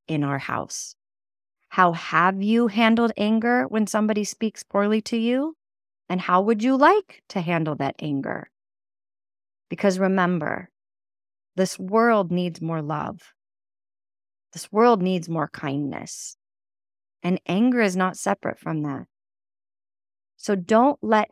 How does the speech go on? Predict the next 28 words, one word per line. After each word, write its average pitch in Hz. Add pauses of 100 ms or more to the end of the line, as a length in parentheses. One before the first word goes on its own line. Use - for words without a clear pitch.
(120)
anger 190
be 180
misunderstood 175
any 180
longer. 156 (960)
Anger 226
is 196
not 190
lashing 165
out. 156 (520)
Anger 214
is 190
just -
energy 175
in 160
your 156
body. 151 (500)
And 170
energy 202
in 175
your 165
body, 165
it 190
is 190
the 170
reminder 180
that 160
you 170